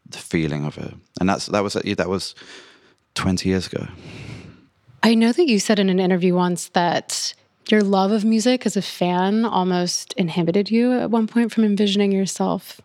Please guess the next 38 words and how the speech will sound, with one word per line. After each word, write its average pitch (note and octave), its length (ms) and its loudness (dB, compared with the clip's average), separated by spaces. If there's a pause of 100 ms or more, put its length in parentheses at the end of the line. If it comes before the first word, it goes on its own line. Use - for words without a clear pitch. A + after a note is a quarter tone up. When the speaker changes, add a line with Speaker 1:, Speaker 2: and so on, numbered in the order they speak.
(220)
Speaker 2:
as G3 140 0
an G3 100 2
artist. - 800 -2 (320)
Speaker 1:
Yeah. E2 300 -2 (720)
You B2 160 4
know, A2+ 140 4
I, A2 340 2
I G2 260 0 (200)
idolized F#2+ 960 0 (300)
any A#2+ 240 2
musician, G#2 760 -2 (600)
even B2+ 320 2
if - 260 -4
they A2 120 2
were G#2 100 2
just G2 220 -2
in G#2 100 2
a F#2+ 60 0
small G2+ 400 -2
band G2+ 360 0
on F#2 280 -2
tour G2 480 0
in E2+ 160 -4
Bournemouth, F#2 520 -2
you F2+ 120 -2
know, F2 220 0 (440)
anyone A2+ 340 2
who A2 100 -2
was G2+ 200 -2
up - 240 -4
there G#2 240 2
doing G2 300 -2
that F2+ 260 -4 (220)
is - 140 -8
what F#2 180 -4
other F#2+ 240 0
people - 400 -12
did. E2 320 -8